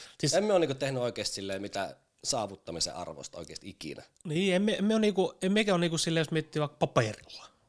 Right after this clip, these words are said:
Speaker 2: Niin.
Speaker 1: Tai jos katsoo minun C V:tä, niin en mekään ole mitään.
Speaker 2: Joo, ei.
Speaker 1: Joo, on ollut muutamassa paikassa työssä, joo, ja näin ja näin, ja ok,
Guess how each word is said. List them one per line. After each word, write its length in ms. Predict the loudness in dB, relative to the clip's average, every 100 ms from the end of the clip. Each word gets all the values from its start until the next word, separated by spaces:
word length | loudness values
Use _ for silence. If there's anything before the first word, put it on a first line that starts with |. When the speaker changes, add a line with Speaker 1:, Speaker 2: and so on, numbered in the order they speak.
| _ 2
Speaker 2:
Niin. 340 | 4 4 2
Speaker 1:
Tai 180 | 4 4
jos 100 | 4
katsoo 280 | 0 2 2
minun 140 | 4
C 340 | 6 10 10 8
V:tä, 260 | 4 0
niin 120 | 2
en 60 | 4
mekään 320 | 6 6 4
ole 60 | -8
mitään. 280 | -10 -8 -8 -8 _ _ _
Speaker 2:
Joo, 240 | -2 -2 -2
ei. 260 | -4 -6 -8 0
Speaker 1:
Joo, 220 | 4 6
on 100 | 6
ollut 380 | 6 4 2 -4
muutamassa 520 | 2 4 4 2 4
paikassa 360 | 4 4 0
työssä, 460 | 2 4 6 4 0
joo, 360 | 2 2 2 0
ja 120 | -2
näin 280 | 0 2 0
ja 80 |
näin, 280 | 0 0 0
ja 140 | 0 -4 -4
ok, 240 | -4 -2